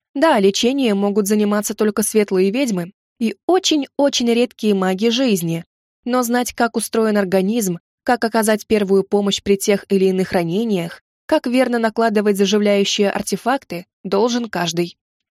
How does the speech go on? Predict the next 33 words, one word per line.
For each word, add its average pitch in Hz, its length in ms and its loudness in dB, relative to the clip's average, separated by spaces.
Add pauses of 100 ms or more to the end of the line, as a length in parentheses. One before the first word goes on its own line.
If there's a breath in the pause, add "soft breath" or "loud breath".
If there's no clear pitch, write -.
(340)
Вот 285 240 2
нельзя 233 480 2
такие 202 360 0
предметы 196 520 0
последними 196 640 0
ставить. 165 500 -6 (260)
И 302 120 -2
так 302 260 2
голова 220 320 2
пухнет, 190 540 -6 (240)
а 208 80 -2
сейчас 262 340 0
вообще 226 380 0
взорвётся. 180 640 -2 (460)
Тем 233 240 -2
более, 226 320 2
что - 180 -2
начали 226 400 0
мы 196 160 0
с - 80 -4
анатомии, 214 640 -2 (320)
а 233 120 2
в 233 80 -4
ней, 269 300 0 (180)
да 226 120 -4
и 247 100 2
вообще 240 320 0
во 240 120 0
всём, 196 260 -2
что - 140 -4
связано 185 400 -2
с - 60 -4
целительством, 185 680 -4